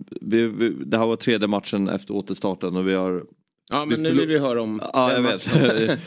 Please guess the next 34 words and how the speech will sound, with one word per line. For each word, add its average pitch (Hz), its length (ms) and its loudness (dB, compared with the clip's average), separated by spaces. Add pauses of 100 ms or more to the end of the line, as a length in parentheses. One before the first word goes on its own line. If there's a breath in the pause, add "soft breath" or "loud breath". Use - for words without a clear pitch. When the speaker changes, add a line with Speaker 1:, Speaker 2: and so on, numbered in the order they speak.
(120)
Speaker 1:
Nej, 151 120 6
men 156 40 -2
vi 165 160 6
förlor-, 160 520 2
men 156 140 2
det 147 60 4
jag 147 120 4
vill 143 140 2
komma 147 300 0
till 131 180 0
är - 40 2
att 113 100 -10
vi 120 60 0
förlorar 127 260 2
de 113 80 -2
första 117 260 -4
två. 117 240 -4
Och 98 340 -6
det 98 300 0
är 110 40 0
två 110 360 0
förluster 101 500 -2
jag 98 140 0
kanske - 240 -8
kan 92 160 -4
ta - 180 -10
på 120 220 -4
mig 98 140 -4
lite. 90 300 -8
För - 140 -6
jag 92 140 -2
har 87 160 -4
liksom 82 240 -8
frångått 90 720 -2